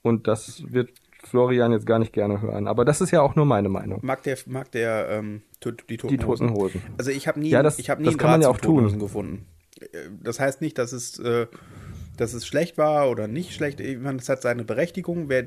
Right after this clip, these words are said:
Speaker 2: wer da drauf steht, bitte gerne, kein Problem.
Speaker 1: Mhm.
Speaker 2: Hab ich kein Problem mit. Nur ich hab, mich hat es nie wirklich,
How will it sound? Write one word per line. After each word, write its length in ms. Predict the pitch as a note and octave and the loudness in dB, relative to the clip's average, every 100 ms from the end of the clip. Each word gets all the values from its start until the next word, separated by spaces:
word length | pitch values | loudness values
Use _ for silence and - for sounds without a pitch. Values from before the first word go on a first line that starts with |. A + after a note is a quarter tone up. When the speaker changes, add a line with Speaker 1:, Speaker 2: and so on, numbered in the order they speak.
| - | -2
Speaker 2:
wer 140 | B2+ | 0
da 120 | B2 A2+ | 0 0
drauf 280 | G#2+ G#2 | -4 -6
steht, 380 | - A#2 C#3 _ | -6 -6 -6 _
bitte 320 | B2 D3 D#3 - - | -8 -6 -12 -12 -4
gerne, 260 | A2+ D#3 | -2 -2
kein 240 | F#3 A#2 A#2 | -2 -4 -4
Problem. 280 | A2 A2 B2+ A2+ | -4 2 4 4
Speaker 1:
Mhm. 100 | A2+ - - A2 | 0 -10 -6 -2
Speaker 2:
Hab 120 | B2 | -2
ich 180 | - - - - | -4 -12 -20 -4
kein 300 | D3 F#3 F#3 | -2 0 -4
Problem 260 | E3+ C#3+ | -4 -4
mit. 120 | D#3 C#3+ | -4 -2
Nur 220 | C3+ B2 | -2 -2
ich 200 | D#3 - | -4 -6
hab, 160 | D#3 | -6
mich 160 | D3 D#3+ | -4 -4
hat 100 | D#3 | -4
es 120 | C#3 | -6
nie 300 | C#3+ E3 E3+ | -6 -2 -2
wirklich, 340 | D3+ D3 C#3+ | -2 -2 -6